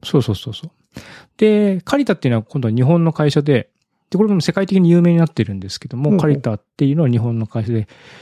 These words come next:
Speaker 1: えー、そこからさらに五十年経った千九百五十八年に、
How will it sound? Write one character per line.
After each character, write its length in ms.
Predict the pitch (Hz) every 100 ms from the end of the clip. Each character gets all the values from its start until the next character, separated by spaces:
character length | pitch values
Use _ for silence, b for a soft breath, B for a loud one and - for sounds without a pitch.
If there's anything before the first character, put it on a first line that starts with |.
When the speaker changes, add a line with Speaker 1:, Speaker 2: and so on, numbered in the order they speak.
| B
Speaker 1:
え 320 | - 107 104 101
ー、 20 |
そ 140 | -
こ 160 | - -
か 60 |
ら 80 | 151
さ 100 | -
ら 60 | 151
に 80 | 107
五 180 | 117
十 180 | 113 196
年 200 | 170 101
経 100 | -
っ 60 | - -
た 180 | 104 - _ _ _ _ _ _ _ _ -
千 160 | 165 135
九 100 | 107
百 60 |
五 120 | - 113
十 140 | 151
八 300 | 135 151 -
年 260 | 139 92 98
に、 260 | 143 117